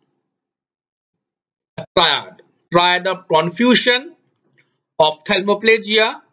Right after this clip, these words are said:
and ataxia. So it is a triad of confusion, ophthalmoplegia, ataxia produced due to thiamine deficiency. So the mnemonic is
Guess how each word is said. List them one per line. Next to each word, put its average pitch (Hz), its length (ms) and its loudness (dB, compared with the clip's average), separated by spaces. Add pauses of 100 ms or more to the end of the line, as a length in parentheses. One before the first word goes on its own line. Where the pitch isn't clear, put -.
and 175 360 0
ataxia. 127 640 -4 (1040)
So 233 360 2
it 202 220 -8
is 262 240 0
a 202 340 0 (760)
triad 196 400 0
of 220 260 -4
confusion, 226 920 0
ophthalmoplegia, 214 1160 0
ataxia 208 880 0 (580)
produced 208 500 2
due 196 260 4
to 294 280 -4
thiamine 165 580 -2
deficiency. 117 720 -6 (400)
So 147 80 4
the 170 120 2
mnemonic 196 540 2
is 349 220 0